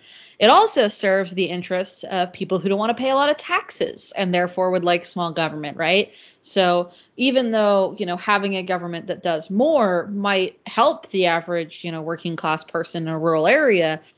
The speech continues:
if they can be convinced that that's not in their interests, right, then that's gonna help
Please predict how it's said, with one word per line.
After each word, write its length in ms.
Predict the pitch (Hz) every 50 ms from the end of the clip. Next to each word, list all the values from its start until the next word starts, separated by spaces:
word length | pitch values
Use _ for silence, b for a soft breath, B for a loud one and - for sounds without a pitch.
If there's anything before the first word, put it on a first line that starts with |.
| b b -
if 160 | - 190 196
they 140 | - 214 214
can 140 | 214 214 190
be 100 | 190 180
convinced 580 | - - 185 165 156 196 233 247 233 226 -
that 100 | 196 185
that's 240 | 190 180 175 170 -
not 300 | 175 185 190 226 269 269
in 120 | 233 202 180
their 200 | 175 165 160 160
interests, 580 | 160 156 160 - - 165 156 160 - - -
right, 320 | 170 165 170 185 190 185 -
then 120 | 180 170
that's 260 | 175 175 165 - -
gonna 260 | - - 202 190 175 175
help 440 | - 294 330 320 247 196 175 -